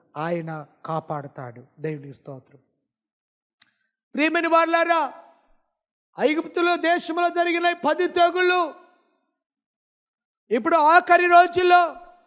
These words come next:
లోక యుగాంతము, లోకం యొక్క అంతము, లోకమంతా కూడా పంచభూతములు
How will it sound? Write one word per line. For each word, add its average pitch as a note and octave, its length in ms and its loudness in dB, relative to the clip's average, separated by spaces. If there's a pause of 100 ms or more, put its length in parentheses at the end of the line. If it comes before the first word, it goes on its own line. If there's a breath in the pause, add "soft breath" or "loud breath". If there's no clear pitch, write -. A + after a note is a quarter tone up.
(220)
లోక E4+ 800 4 (240)
యుగాంతము, F4+ 1000 4 (400)
లోకం F#4 540 4
యొక్క F4+ 200 0
అంతము, F#4 880 2 (1040)
లోకమంతా F#4 720 2
కూడా F#4 480 2 (480)
పంచభూతములు F#4 1160 0